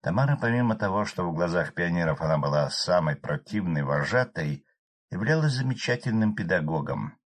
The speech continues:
поэтому, видя, что подопечные откровенно скучают, решила всех взбодрить. "Умнички, а теперь посмотрим, какие вы у нас ловкие и умелые.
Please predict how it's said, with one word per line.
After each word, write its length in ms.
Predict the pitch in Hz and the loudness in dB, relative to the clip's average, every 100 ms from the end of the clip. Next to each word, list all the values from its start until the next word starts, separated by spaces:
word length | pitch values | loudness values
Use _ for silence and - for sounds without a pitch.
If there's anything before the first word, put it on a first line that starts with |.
| _ - | _ -2
поэтому, 460 | 95 95 98 92 | -2 0 0 0
видя, 260 | 90 82 80 | 0 -2 -4
что 240 | - 87 | -4 -6
подопечные 920 | 76 78 76 87 80 - 80 78 73 - _ | -4 -4 -2 -4 -4 -6 -4 -2 -2 -6 _
откровенно 540 | 71 - 90 85 80 76 | -10 -4 0 2 2 -2
скучают, 500 | - 87 143 143 - | -4 -4 -2 -2 -2
решила 420 | 107 98 95 92 | -2 -2 -4 -4
всех 420 | - - - - _ _ | -4 -2 -4 -6 _ _
взбодрить. 800 | - 78 76 82 71 69 67 - - _ _ _ _ _ _ - | -6 -4 -2 0 0 -2 -4 -10 -20 _ _ _ _ _ _ -2
"Умнички, 500 | 202 220 185 143 147 151 | 2 6 4 4 2 2
а 100 | 151 | 2
теперь 300 | 147 185 220 | 0 -2 0
посмотрим, 500 | 208 170 190 202 185 | 0 4 4 4 0
какие 320 | 190 185 185 | 0 2 0
вы 180 | 170 180 | 2 2
у 40 | |
нас 280 | 175 165 - | 2 2 2
ловкие 460 | 147 185 - 175 | 4 4 4 0
и 60 | 180 | 2
умелые. 600 | 185 196 151 101 80 - | 2 4 4 4 2 -2